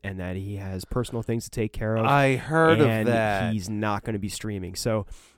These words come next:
Speaker 1: it, it's sort of a, okay, this happened. Either say nothing or say, "I'm gonna be reducing my schedule in the forthcoming months. You know, I might pick back up later, but just so you know." I mean, he's, why, why do that? Why, like,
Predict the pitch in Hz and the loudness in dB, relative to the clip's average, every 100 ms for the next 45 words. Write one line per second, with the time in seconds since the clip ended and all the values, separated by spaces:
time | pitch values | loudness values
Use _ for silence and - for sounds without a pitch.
0 | _ 139 143 139 - - 160 160 139 127 | _ -2 2 2 2 6 8 8 6 6
1 | 117 110 101 _ _ _ _ _ _ _ | 4 2 -2 _ _ _ _ _ _ _
2 | - 135 147 131 120 123 - 127 123 139 | 0 2 4 4 2 0 2 2 4 2
3 | 147 - - _ - 123 120 117 110 - | 0 -4 -14 _ -4 0 2 2 0 -6
4 | - - 127 127 123 127 165 180 196 - | -8 -2 0 2 2 2 0 -2 -6 -10
5 | - - 117 107 127 120 123 131 123 117 | -20 -6 -2 -2 0 2 2 2 0 0
6 | 123 120 120 104 - 117 107 107 104 101 | -2 -2 -2 -2 -2 -2 -2 -2 -4 -4
7 | 101 104 - 101 - 104 98 101 107 98 | -8 -8 -6 -6 -6 -6 -6 -6 -6 -8
8 | - 101 92 95 90 95 107 - 92 92 | -10 -10 -8 -6 -4 -2 -4 -4 -8 -8
9 | 92 107 107 104 - 95 98 - 92 92 | -6 -6 -4 -6 -6 -8 -8 -8 -6 -4
10 | 131 131 123 135 123 - - - 123 143 | -2 -2 -2 -6 -10 -12 -20 -6 4 8
11 | 190 202 - 139 151 175 175 165 135 160 | 8 6 0 4 6 8 6 4 2 0
12 | 156 101 71 - _ - 120 135 160 151 | 2 0 -2 -8 _ -2 4 6 6 4
13 | 139 | 2